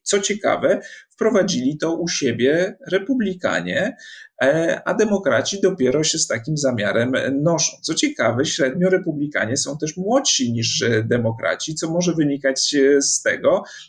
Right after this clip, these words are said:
to Piotr kiedyś o tym mówił, że historia partii republikańskiej to jest taka historia przejmowania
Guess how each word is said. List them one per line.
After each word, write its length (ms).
to 60
Piotr 360
kiedyś 300
o 60
tym 180
mówił, 340
że 220
historia 480
partii 380
republikańskiej 800
to 60
jest 180
taka 240
historia 480
przejmowania 760